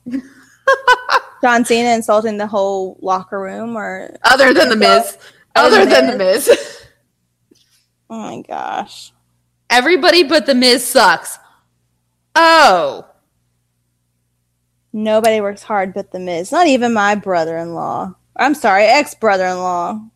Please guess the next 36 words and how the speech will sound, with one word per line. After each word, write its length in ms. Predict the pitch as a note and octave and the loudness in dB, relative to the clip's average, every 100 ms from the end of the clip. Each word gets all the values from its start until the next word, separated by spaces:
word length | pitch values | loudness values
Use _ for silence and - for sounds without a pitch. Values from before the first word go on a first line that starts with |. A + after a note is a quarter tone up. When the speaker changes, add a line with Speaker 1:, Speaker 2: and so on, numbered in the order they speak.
| _ _ | _ _
Speaker 2:
They're, 100 | D#4+ G4+ - | -4 -2 2
yeah, 220 | G#4 F#4 B3 | 4 4 4
not 200 | F4 G4 | 4 6
even 240 | A4 A4+ | 4 2
brother-in-law. 540 | C4 C#4+ A#3 A3+ A3+ A#3+ | 2 0 2 2 2 4
They 100 | F#4+ | 4
were 60 | |
never 320 | A#4 C5 C5+ C#5+ C#5+ C#5 C5 F#4 | 6 6 8 8 8 8 6 6
married. 100 | G3 C4 | 2 2
Speaker 1:
I 140 | D4 | 2
know, 300 | D4 A3+ G3+ | 2 2 0
but 320 | F#3+ F#3 - B3 | -4 -6 -8 -8
Speaker 2:
<laughs> 240 | C4+ D4+ - _ _ _ _ _ _ _ _ _ _ _ | -6 -6 -12 _ _ _ _ _ _ _ _ _ _ _
And 120 | B3 | -4
he, 220 | D4 C4 _ | -4 -10 _
the 200 | A3+ B3+ | -6 -4
best 280 | D4+ D4+ - | 0 -2 0
part 220 | C#4+ G3 | -2 0
is, 220 | F#3+ F#3+ - | -2 -4 0
I, 180 | A#3 - | 0 0
again, 320 | A#3+ B3 G#3+ G3+ | -4 -2 -4 2
guys, 280 | F#3+ F#3+ - | 2 2 -2
I 300 | A3+ C4+ A#3 - - | -2 -2 -4 -20 -12
D 160 | A3+ | -10
V 160 | G#3 G#3+ | -6 -2
R 180 | F3 F3+ | -2 -2
Total 300 | - F#3 F3+ | -6 -8 -4
Bellas 320 | F3+ F3+ F#3 | -2 0 -2
so 160 | F#3+ F3+ | -4 -6
they 80 | |
don't 180 | F3+ F3 | -6 -6
get 200 | F3 E3+ | -10 -12
the, 240 | F3+ E3 D#3+ | -10 -6 -4
uh, 120 | D#3 | -4
ratings. 500 | D#3 D3+ F3 G3+ - _ _ - _ _ _ _ _ - | -4 -6 -8 -10 -14 _ _ -20 _ _ _ _ _ 0
Um, 480 | A3 G3+ G3+ G3 | 2 4 2 0